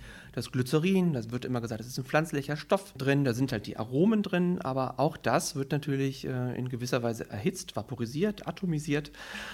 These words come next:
und das bedeutet letztlich, dass dort auch wieder Stoffe freigesetzt werden, die vorher nicht drin waren. Und auch da hat man schon gesehen,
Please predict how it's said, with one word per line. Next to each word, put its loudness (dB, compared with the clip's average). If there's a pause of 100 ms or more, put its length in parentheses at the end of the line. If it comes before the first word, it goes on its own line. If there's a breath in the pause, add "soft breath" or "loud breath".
(120)
und 4
das 2
bedeutet 6
letztlich, 0
dass 0
dort 0
auch 0
wieder 2
Stoffe 2
freigesetzt 0
werden, 2
die -6
vorher 0
nicht 0
drin 0
waren. -10
Und -6
auch -6
da 6
hat 0
man 0
schon -4
gesehen, 2